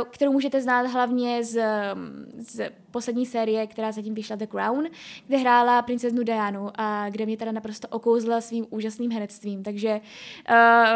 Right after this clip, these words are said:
i její projekty, dalo by se říci, poměrně vyhledávám, i když neviděla jsem všechny, abych, eh, řekla pravdu. Každopádně tohle herecké kombo, zase myslím si, že když už nic jiného, tak aspoň tihleti dva by mohli být dobrý. A i,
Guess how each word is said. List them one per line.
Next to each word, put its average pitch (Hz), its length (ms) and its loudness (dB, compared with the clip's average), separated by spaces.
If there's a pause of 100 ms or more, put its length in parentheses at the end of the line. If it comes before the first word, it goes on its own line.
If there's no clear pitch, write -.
(680)
i 294 60 2
její 302 380 6
projekty, 269 500 2
dalo 254 160 2
by 269 100 -4
se 277 100 -4
říci, 269 260 -2
poměrně 262 500 0
vyhledávám, 226 800 -2
i 233 60 -10
když 233 280 -6
neviděla 226 360 0
jsem 240 160 -6
všechny, 226 360 -6
abych, 226 400 -8
eh, 220 240 -2
řekla 233 220 -6
pravdu. 226 400 -4 (500)
Každopádně 285 540 4
tohle 285 220 4
herecké 262 420 0
kombo, 214 500 0 (120)
zase 233 420 -2
myslím 233 380 -2
si, 240 200 -2
že 233 240 2
když 233 240 -8
už 269 100 -10
nic 277 180 -2
jiného, 233 320 0
tak 247 160 -8
aspoň 262 280 -2
tihleti 262 300 -2
dva 226 160 -2
by 240 100 0
mohli 254 260 -2
být 233 160 -2
dobrý. 247 480 2 (540)
A 269 540 12
i, 285 220 2